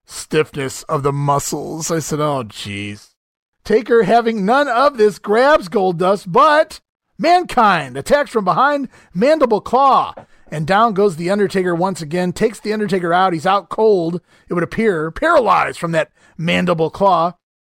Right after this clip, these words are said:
Vince says, "What a paralyzing move." Then he must have got pissed off at himself because he realized, "That's not a move, Steve, that's a hold."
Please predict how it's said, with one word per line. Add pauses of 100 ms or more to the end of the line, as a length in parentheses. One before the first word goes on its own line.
Vince
says, (340)
"What
a
paralyzing
move."
Then
he
must
have
got
pissed
off
at
himself
because
he
realized, (220)
"That's
not
a
move,
Steve,
that's
a
hold."